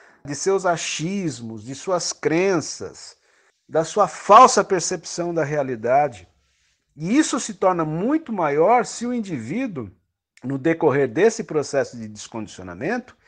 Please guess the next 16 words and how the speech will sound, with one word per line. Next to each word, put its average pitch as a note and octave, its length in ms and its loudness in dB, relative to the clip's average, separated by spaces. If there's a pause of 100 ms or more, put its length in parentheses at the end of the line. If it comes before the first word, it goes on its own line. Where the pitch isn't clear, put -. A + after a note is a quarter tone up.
(440)
ele A#3 320 6
vivenciou B3+ 1040 -2 (440)
uma F#3 420 2
breve A3 520 6
experiência G#3+ 880 -4
do F#3+ 100 -8
estado A3 480 2
incondicionado A3+ 760 0
de F3 100 -8
ser, F#2 340 -8 (920)
que G3+ 180 2
também, G3 640 4
por E3 220 2
falta F#3+ 800 6 (200)
de D3+ 240 -4
clareza, F#3+ 800 4